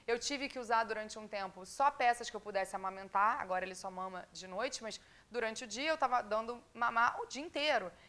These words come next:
Então eu tinha que ter peças que eu pudesse abrir a qualquer momento e fechar a qualquer momento pra que ele pudesse mamar. Então o uti-, a utilidade daquela peça principal era que ela pude-, era que ela pudesse ser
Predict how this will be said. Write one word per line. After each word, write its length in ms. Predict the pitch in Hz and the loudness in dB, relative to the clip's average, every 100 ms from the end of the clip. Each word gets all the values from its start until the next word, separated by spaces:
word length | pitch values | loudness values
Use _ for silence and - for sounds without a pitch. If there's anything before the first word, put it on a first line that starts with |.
| - 466 | -12 -2
Então 80 | 494 | -2
eu 60 | |
tinha 160 | 480 494 | 0 -2
que 40 | |
ter 100 | 494 | -2
peças 260 | 494 427 - | 2 2 2
que 40 | |
eu 40 | - | -4
pudesse 280 | 339 - | -2 2
abrir 280 | 359 240 262 | 2 2 0
a 20 | |
qualquer 240 | 277 285 277 | 0 0 -2
momento 300 | 285 262 262 | -2 -6 -6
e 20 | |
fechar 320 | - 277 - | -4 0 2
a 40 | 247 | 2
qualquer 200 | 247 254 | 0 -4
momento 340 | 254 240 254 - - - | -2 -4 -4 -10 -20 0
pra 140 | 285 285 | 2 4
que 140 | 294 | 4
ele 180 | 262 262 | 4 4
pudesse 420 | 285 240 254 262 | 4 6 6 4
mamar. 320 | 294 311 269 | 2 6 6
Então 320 | 208 214 220 220 - - | 4 0 -2 -4 -20 -12
o 140 | 233 240 | -8 -6
uti-, 200 | - - | -4 6
a 100 | 233 | 6
utilidade 720 | 233 - 277 220 208 247 285 | 6 0 -4 4 8 10 8
daquela 260 | 277 240 208 | 6 4 4
peça 260 | 196 190 | 2 0
principal 480 | 190 220 - 220 220 | -8 -12 2 6 6
era 100 | 226 | 4
que 80 | 233 | 0
ela 60 | |
pude-, 220 | 220 226 - | 0 0 2
era 240 | 208 214 | 0 0
que 100 | 214 | 2
ela 140 | 220 226 | 0 0
pudesse 420 | 233 220 233 247 | 0 2 2 -2
ser 300 | - 247 | -4 -4